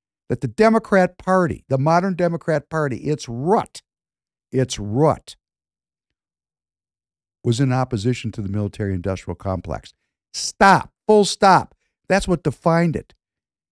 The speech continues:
That's what brought people together into the movement. Subsequently, civil rights was grafted in, women's rights was grafted in, uh, gay rights was grafted in, many other human rights movements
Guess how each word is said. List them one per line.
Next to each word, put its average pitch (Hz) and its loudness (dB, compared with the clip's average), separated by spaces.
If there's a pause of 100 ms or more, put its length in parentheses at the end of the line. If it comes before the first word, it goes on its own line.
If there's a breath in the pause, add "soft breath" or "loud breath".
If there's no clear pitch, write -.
(320)
That's 151 -4
what 139 -4
brought 120 -2
people 120 -10
together 135 -4
into 117 -8
the 107 -6
movement. 120 -4 (320)
Subsequently, - -4 (1040)
civil 120 2
rights 123 2
was 113 -2
grafted 120 -4
in, 110 -6 (360)
women's 135 2
rights 120 2
was 101 -4
grafted 120 -2
in, 110 -6 (920)
uh, 90 -4 (500)
gay 160 4
rights 139 2
was 110 -4
grafted 113 -2
in, 104 -4 (480)
many 202 2
other 131 0 (280)
human 156 0
rights 131 0
movements 107 -6